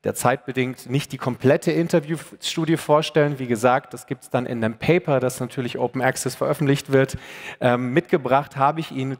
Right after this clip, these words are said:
vier zentrale Herausforderungen für,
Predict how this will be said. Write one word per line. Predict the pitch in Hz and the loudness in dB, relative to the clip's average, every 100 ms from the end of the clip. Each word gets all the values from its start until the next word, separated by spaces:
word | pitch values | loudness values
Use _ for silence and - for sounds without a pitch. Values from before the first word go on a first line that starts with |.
| - | -10
vier | - - 156 160 180 | -14 -8 2 4 4
zentrale | - 143 131 - 117 135 151 147 | 2 -4 -4 2 6 6 4 -2
Herausforderungen | - 117 110 175 - - 165 165 151 151 147 | -2 2 2 2 -2 0 2 4 2 0 -4
für, | - 147 143 | 2 4 4